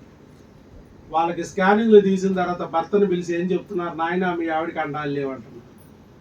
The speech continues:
అండాలు వస్తే పెరగట్లేదురా నాయన, పెరిగితే పగలట్లేదురా నాయన, పగిలితే వీరికణంతో క్యాచ్ చేయట్లేదురా నాయన"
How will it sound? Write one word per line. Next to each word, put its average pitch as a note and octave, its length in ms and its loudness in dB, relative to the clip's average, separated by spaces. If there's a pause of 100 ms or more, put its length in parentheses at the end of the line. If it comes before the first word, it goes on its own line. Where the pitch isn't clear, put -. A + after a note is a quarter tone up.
(260)
అండాలు A#3 340 2
వస్తే G#3+ 260 2
పెరగట్లేదురా F#3+ 680 0
నాయన, D3 420 -6 (340)
పెరిగితే A#3+ 400 6
పగలట్లేదురా G3+ 680 2
నాయన, D#3+ 480 -4 (260)
పగిలితే A#3+ 420 2
వీరికణంతో G#3 600 2
క్యాచ్ G3 380 -2
చేయట్లేదురా F#3 420 0
నాయన" D#3 340 -4